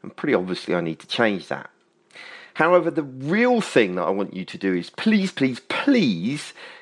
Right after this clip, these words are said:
can you go and review the podcast on iTunes? These reviews really affect my listing, um, and with the new iPhone podcast app, that's more important than ever. I know it's a bit of a pain doing a review in iTunes, but I really would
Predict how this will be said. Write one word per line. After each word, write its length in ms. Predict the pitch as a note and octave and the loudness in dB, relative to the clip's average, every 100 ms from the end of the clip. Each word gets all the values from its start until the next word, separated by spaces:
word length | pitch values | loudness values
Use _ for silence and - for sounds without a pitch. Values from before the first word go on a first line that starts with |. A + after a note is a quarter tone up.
| - | -4
can 180 | C3+ B2 | -2 0
you 100 | C#3 | 4
go 200 | A#2+ B2 | 4 4
and 140 | C#3 | 2
review 400 | C3+ A2 F#2+ G2 | -6 -4 -2 -2
the 100 | F#2 | -4
podcast 680 | - G2 F2+ - F2 E2+ - | -4 -2 -2 -2 -2 -2 -2
on 100 | G2 | 2
iTunes? 880 | A2 B2 A#2 G2 E2 D2+ C#2+ - - _ - - - - | 4 4 0 -6 -6 -8 -12 -16 -16 _ -20 -20 -10 4
These 260 | D#3+ F#3+ | 4 6
reviews 520 | E3+ D#3 C3+ A#2 A2 A2 | 2 2 4 4 2 2
really 200 | C3 B2+ | 4 6
affect 600 | - - G#3+ - - - | 4 4 2 2 -6 -2
my 180 | A2+ | 0
listing, 680 | A2 C#3+ - - F2 D#2 F#2 - - - - | 2 0 -4 -2 0 0 -4 -10 -20 -20 -4
um, 360 | - A#2+ A#2+ A#2 - | 2 4 4 2 0
and 420 | B2+ B2 A#2+ A#2+ | 2 4 2 0
with 140 | A#2+ A#2 | -4 -4
the 80 | |
new 380 | B2 C#3+ F3 F3 | 0 4 6 6
iPhone 680 | - C#3 C3+ - B2 A#2 G#2+ | 6 6 4 2 4 4 0
podcast 640 | - G2+ - A2 F2+ - | 2 0 2 0 0 2
app, 320 | F2 E2 - | 0 0 -2
that's 320 | A2 G#2+ - A2+ | 0 0 -2 -10
more 240 | G2 G2+ | -6 -6
important 440 | F2+ - F#2 C2 | -8 -6 -6 -6
than 100 | F2 | -2
ever. 360 | G2 A2 D#2 C#2 - - - - | 2 2 0 -4 -6 -20 -20 -4
I 60 | |
know 120 | B2 F3 | 2 2
it's 140 | A#2+ | 2
a 40 | |
bit 120 | B2+ A#2+ | -2 0
of 80 | |
a 60 | A2 | -2
pain 520 | - - F3 B2+ G2+ | -4 0 0 2 -2
doing 240 | F#2+ F#2 F2 | 0 0 0
a 60 | |
review 500 | F2 E2 E2+ E2+ E2 - | -2 -4 -2 0 0 -2
in 100 | F2+ | -2
iTunes, 520 | E2 D#2+ - D#2+ D#2 | -2 -2 -6 -8 -4
but 140 | F2+ - | -2 0
I 40 | |
really 480 | F#2+ F#2 F#2+ G2 G2 | -2 -2 -2 0 -2
would 340 | F2 E2+ D2+ | -2 -2 -2